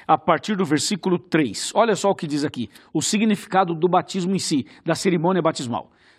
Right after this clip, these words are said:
Romanos seis, verso três. "Ou porventura ignorais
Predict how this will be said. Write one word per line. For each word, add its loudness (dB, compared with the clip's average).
Romanos 2
seis, 4
verso 0
três. -10
"Ou 4
porventura 2
ignorais -2